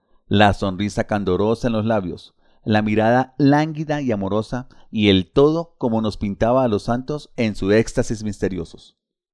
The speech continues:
En el acto cesó como por encanto el murmullo que se oye donde hay muchas personas reunidas de distante condición y procedencia,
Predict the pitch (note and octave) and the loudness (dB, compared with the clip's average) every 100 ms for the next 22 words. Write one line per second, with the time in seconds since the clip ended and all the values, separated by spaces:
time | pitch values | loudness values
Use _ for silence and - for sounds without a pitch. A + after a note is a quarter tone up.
0 | _ _ _ _ _ _ _ _ B2+ G2+ | _ _ _ _ _ _ _ _ -2 0
1 | G#2 B2+ - C#3+ C#3+ _ _ - C3+ D#3 | 2 0 -4 -10 -10 _ _ 2 2 4
2 | D3+ F#3+ F#3 C3+ A#2 G#2+ B2+ C#3+ C#3 E3 | 0 -2 -2 0 -2 -2 -4 -6 -4 -6
3 | - - B2+ B2+ A2+ A2 C#3 E3 E3+ E3 | -6 0 2 2 0 -2 -4 -6 -6 -6
4 | C3+ - G2+ G#2+ A#2 C#3+ C3+ A#2 G2+ F#2 | -6 -4 -2 -2 0 -4 -2 -4 -2 0
5 | F#2 G#2+ A#2 D#3 F3+ F#3 - A2+ F#2+ G#2 | 0 -2 -4 -4 -4 -4 -2 -2 -2 -4
6 | G#2+ A2 G#2 F2+ G2 A2+ C3+ B2+ G#2+ G2 | -4 -2 -2 -2 -2 -2 -2 0 -2 -2
7 | F2 - A2 A2+ A#2+ A2 F#2+ - A#2 A#2 | -2 -2 -2 -2 -6 -8 -8 -8 -6 -4
8 | A2 G2 G2 F#2+ F2+ E2+ D#2+ | -4 -4 -2 -4 -4 -8 -10